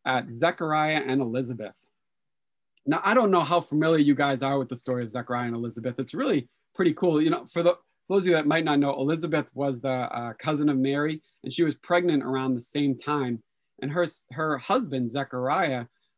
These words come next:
was a, a priest, and they were both righteous before God. It says in Luke chapter one that they, that they both walked blamelessly in all the commandments and statutes of the Lord.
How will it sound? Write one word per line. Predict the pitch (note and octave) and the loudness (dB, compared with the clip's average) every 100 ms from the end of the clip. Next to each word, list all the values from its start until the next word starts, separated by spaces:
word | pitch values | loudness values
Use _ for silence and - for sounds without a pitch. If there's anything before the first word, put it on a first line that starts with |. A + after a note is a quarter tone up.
| - | -8
was | C3+ C3 | -4 -2
a, | C3+ C3 - | -2 -2 -4
a | |
priest, | A#2 A#3+ G#3 - | -4 -2 -2 -2
and | D#3 | 0
they | G3+ | 2
were | F3+ | 2
both | B2+ F3 G#3 D#3+ - _ _ _ A2 | -2 0 0 0 -6 _ _ _ -12
righteous | A#2 E3 G3+ - B2+ - - | -2 0 0 -4 -8 -8 -10
before | C3 D#3 C#3+ | -6 -4 0
God. | D#3+ D3+ | 2 0
It | - | 0
says | F3 E3 | 0 2
in | D3 C3+ | 2 4
Luke | F3 F3 | 2 2
chapter | - D3+ - C3 | -2 -4 -4 -6
one | C3 F3+ D#3 B2 - _ _ D3+ | -2 0 2 0 -4 _ _ -6
that | D3+ | -2
they, | D#3+ D3+ D3 C#3 | 0 0 -2 -4
that | C3+ A#2+ | -10 -6
they | C#3+ C3+ C3 _ _ _ - | -4 -4 -6 _ _ _ -4
both | E3+ E3+ | -2 -2
walked | A#2+ C#3+ D#3 B2 | -6 -6 -6 -8
blamelessly | A#2+ B2+ D3+ E3+ D3 - A#2 A2+ | -10 -4 -2 -2 -2 -6 -10 -10
in | - | -6
all | C3 D#3+ | -2 -2
the | D#3 | -4
commandments | - C3 C#3+ C3+ A#2 | -4 -2 0 -2 -4
and | A#2 | -10
statutes | - B2+ B2+ C3 C3 A#2 - | -10 -6 -6 -6 -8 -8 -10
of | A#2+ A2+ | -14 -10
the | A#2+ | -10
Lord. | A2 B2 A2+ | -8 -6 -8